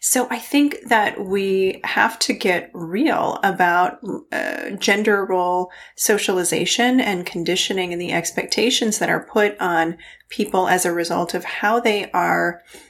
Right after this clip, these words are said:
how they evolve in their identity as an, as an adult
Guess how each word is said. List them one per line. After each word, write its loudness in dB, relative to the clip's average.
how 2
they 4
evolve 2
in 2
their 2
identity 0
as -2
an, -6
as -4
an -6
adult 0